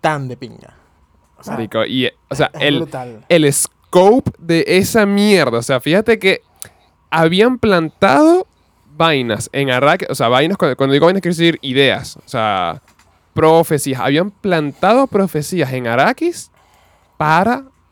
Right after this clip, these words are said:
Speaker 2: Paul desde hace cientos de años.
Speaker 1: Porque es la yicada de, del elegido.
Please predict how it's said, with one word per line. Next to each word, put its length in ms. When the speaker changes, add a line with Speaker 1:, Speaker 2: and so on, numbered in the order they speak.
Speaker 2:
Paul 380
desde 240
hace 320
cientos 420
de 80
años. 240
Speaker 1:
Porque 200
es 60
la 120
yicada 500
de, 360
del 260
elegido. 640